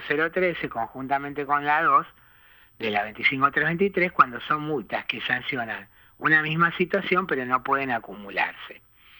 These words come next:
Muchas veces los plantean los abogados en forma alternativa o subsidiaria, estableciendo que en caso de no proceder la veinticuatro cero trece, proceda la veinticinco tres veintitrés, lo cual a mí me resulta razonable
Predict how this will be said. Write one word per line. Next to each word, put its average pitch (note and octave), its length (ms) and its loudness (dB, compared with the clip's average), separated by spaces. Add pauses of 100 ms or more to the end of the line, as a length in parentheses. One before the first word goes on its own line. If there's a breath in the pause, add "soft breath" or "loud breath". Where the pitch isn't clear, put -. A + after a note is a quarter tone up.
(340 loud breath)
Muchas D#3+ 260 6
veces F#3+ 280 4
los D#3+ 140 2
plantean C3+ 440 0
los D#3 100 4
abogados D#3 540 4
en C#3+ 60 -2
forma C#3+ 420 4 (300 loud breath)
alternativa C3 840 4
o - 40 -4
subsidiaria, D#3 920 6 (460 loud breath)
estableciendo B2+ 720 2
que - 100 -4
en A2 80 -12
caso C3+ 280 0
de C#3 60 0
no C#3 140 0
proceder D3+ 380 -4
la C#3+ 120 2
veinticuatro B2+ 600 -8
cero D3+ 240 -2
trece, D#3+ 500 -2 (480 soft breath)
proceda C3 680 4 (300)
la A#2+ 160 4
veinticinco B2 540 -2
tres B2 160 -4
veintitrés, A2+ 480 -6
lo A#2+ 120 -6
cual D3+ 220 2
a D#3 60 -2
mí D#3 120 -4
me D#3 120 -2
resulta D3+ 440 -4
razonable D3 720 0